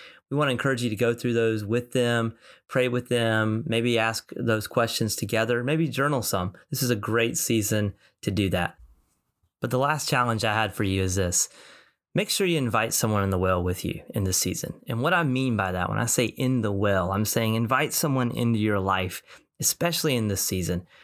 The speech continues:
We're quarantined, we're, we're not unsure of the future. We're going through Second Peter, a book about a scattered church and suffering.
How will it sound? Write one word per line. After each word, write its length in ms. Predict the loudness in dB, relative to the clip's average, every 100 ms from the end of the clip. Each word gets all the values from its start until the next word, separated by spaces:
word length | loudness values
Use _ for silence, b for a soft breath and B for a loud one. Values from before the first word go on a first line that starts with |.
| B
We're 100 | -4
quarantined, 840 | -2 0 0 0 0 0 0 0 -4 B B B B
we're, 180 | -2 0
we're 200 | 0 0
not 120 | 0
unsure 500 | 0 0 0 0 2
of 80 | 0
the 80 | -2
future. 640 | -2 -2 0 0 0 -4 b -4
We're 120 | -2
going 300 | 0 0 0
through 140 | -2
Second 400 | 0 0 0 -2
Peter, 280 | -2 0 0
a 60 | 0
book 220 | 0 0
about 400 | 0 0 0 -6
a 80 | -6
scattered 440 | -4 0 0 0 0
church 440 | 0 0 -2 -4
and 240 | -2 -4 -2
suffering. 600 | 0 0 0 0 0